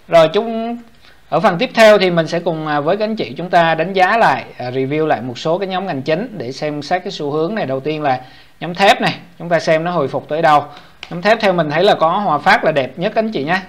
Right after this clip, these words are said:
nó đánh vượt đỉnh này. Và cái nhịp tăng đòn này của Hòa Phát nó cũng giữ rất là tốt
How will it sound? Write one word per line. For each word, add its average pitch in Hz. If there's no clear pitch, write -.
nó 180
đánh 175
vượt 165
đỉnh 135
này. 190
Và 147
cái 170
nhịp 202
tăng 175
đòn 151
này 147
của 160
Hòa 165
Phát 180
nó 214
cũng 208
giữ 139
rất 214
là 190
tốt 208